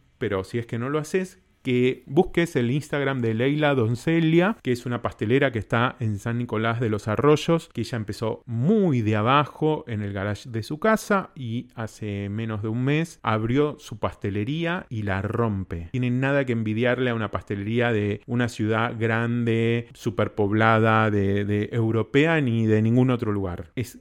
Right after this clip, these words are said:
genial lo que hizo. Lo que está haciendo es genial. Me encantaría que trates de, de chusmear un poco de eso. Creo que esta carta hoy nos trae dos y muchos más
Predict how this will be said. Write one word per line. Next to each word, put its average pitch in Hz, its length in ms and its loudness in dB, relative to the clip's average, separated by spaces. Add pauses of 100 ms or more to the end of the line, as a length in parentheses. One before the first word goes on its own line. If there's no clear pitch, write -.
genial 120 680 2
lo 95 140 0
que 101 140 -4
hizo. - 420 -10
Lo 107 160 -6
que 113 80 -6
está - 160 -6
haciendo 120 580 -4
es 120 120 -8
genial. 113 920 -4
Me 110 80 -4
encantaría 107 460 0
que 107 140 -2
trates 113 440 -4
de, 104 260 -4
de 101 220 -6
chusmear 107 380 -2
un 101 80 -4
poco 98 260 -6
de 95 80 -4
eso. - 240 -12 (440)
Creo 202 220 4
que 175 60 2
esta 170 180 4
carta 165 320 4
hoy 143 400 4
nos 123 240 -4
trae 143 560 2
dos 151 480 2
y 131 140 0
muchos 127 600 2
más 110 720 2